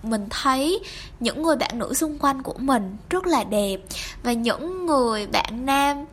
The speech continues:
xung quanh của mình thì người ta cũng cảm thấy, mình cảm thấy là người ta khá là tự tin để mà giao tiếp tiếng Anh. Ờ, mặc dù là mình có thể nói chuyện tiếng Anh với người ta,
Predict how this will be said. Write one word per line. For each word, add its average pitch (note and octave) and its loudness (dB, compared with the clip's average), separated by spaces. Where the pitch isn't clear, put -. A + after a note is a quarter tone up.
xung D#4+ 0
quanh D4+ 6
của - -8
mình C#4 2
thì C4 0
người B3 -4
ta C4+ 4
cũng C#4 -8
cảm - -2
thấy, D4+ 2
mình A#3 2
cảm - -4
thấy E4 0
là F#4+ 2
người G#3+ -4
ta A#3+ 2
khá E4 4
là F4+ 4
tự - -2
tin C4+ 4
để - 2
mà D4 0
giao B3 2
tiếp E4 0
tiếng C#4+ -4
Anh. B3+ 2
Ờ, A3+ 4
mặc B3+ 0
dù B3+ 6
là A#3+ 2
mình A3+ -4
có D4+ 4
thể - -2
nói E4+ -2
chuyện - -2
tiếng D#4+ 0
Anh C#4+ 2
với E4+ 0
người D4 0
ta, B3+ 2